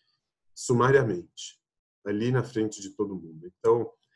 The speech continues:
além da morte, ela ia pagar com a, com a vergonha também, né? Com a, com a humilhação, que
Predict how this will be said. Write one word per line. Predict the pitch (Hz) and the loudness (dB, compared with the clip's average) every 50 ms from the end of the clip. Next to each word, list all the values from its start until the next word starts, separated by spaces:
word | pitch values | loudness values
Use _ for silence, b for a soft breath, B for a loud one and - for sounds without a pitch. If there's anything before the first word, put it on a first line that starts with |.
| _ _ _ _ _ - - | _ _ _ _ _ -8 -2
além | 107 117 117 127 143 147 156 | 0 2 6 6 6 6 8
da | 147 139 | 6 6
morte, | 135 143 143 139 147 156 151 151 - 151 | 6 6 6 6 6 4 2 2 2 2
ela | 143 143 143 | 4 4 4
ia | 139 143 139 | 4 2 2
pagar | 139 135 123 - 120 117 117 117 - | 2 0 0 2 2 0 0 0 0
com | 123 | 0
a, | 120 117 117 110 | 0 0 0 -2
com | 110 - - 113 | -4 -6 -6 -6
a | 104 | -6
vergonha | 101 113 113 104 95 92 101 110 110 101 95 90 87 | -2 -2 -4 -4 -4 -2 2 2 2 2 2 -4 -6
também, | - 104 98 95 - - _ 90 | -8 -8 -8 -8 -12 -16 _ -10
né? | 95 113 131 135 131 127 - | -6 -4 -4 -4 -4 -8 -12
Com | - 92 | -12 -12
a, | 90 87 90 90 _ _ _ _ _ _ _ _ _ - | -12 -10 -12 -14 _ _ _ _ _ _ _ _ _ -6
com | 101 | -6
a | 101 | -4
humilhação, | 101 98 101 104 95 - - - - 98 87 87 85 82 - _ _ _ _ _ _ _ _ _ _ _ _ | -2 -2 -2 -2 -2 -4 -8 -6 -6 -6 -4 -6 -10 -14 -18 _ _ _ _ _ _ _ _ _ _ _ _
que | - 98 95 92 90 87 85 | -10 -8 -8 -8 -8 -12 -16